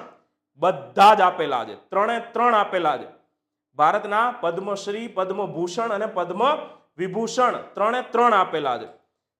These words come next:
બરાબર? ચિરાગભાઈ મજામાં છે? ઓકે, તુલસી બ-, આભાર, આવી રહ્યો છે અવાજ. ઓકે, આગળ આપણે વાત કરીએ તો વધુમાં એમણે સત્યાવીસ યુનિવર્સિટીઓએ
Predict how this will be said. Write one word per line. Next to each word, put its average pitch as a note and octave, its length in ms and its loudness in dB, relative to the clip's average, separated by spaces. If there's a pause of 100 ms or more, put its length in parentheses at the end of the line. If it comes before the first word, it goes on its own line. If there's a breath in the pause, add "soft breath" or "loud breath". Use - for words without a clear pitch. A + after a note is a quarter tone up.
(100)
બરાબર? G#3 260 2
ચિરાગભાઈ A3 480 2
મજામાં A3 440 4
છે? A3+ 200 -4 (1400)
ઓકે, F3 260 -2
તુલસી F3+ 420 -8
બ-, F3+ 120 -12 (240)
આભાર, F3+ 540 2 (340)
આવી E3+ 180 0
રહ્યો F3+ 200 2
છે F3 60 -4
અવાજ. E3+ 280 0
ઓકે, B2 320 -6 (380)
આગળ A#3+ 220 4
આપણે D#4 220 2
વાત C4 300 0
કરીએ B3 340 0
તો C#4 140 4
વધુમાં B3+ 440 -2
એમણે D4 300 -4 (220)
સત્યાવીસ E4 920 -4
યુનિવર્સિટીઓએ B3 1120 -4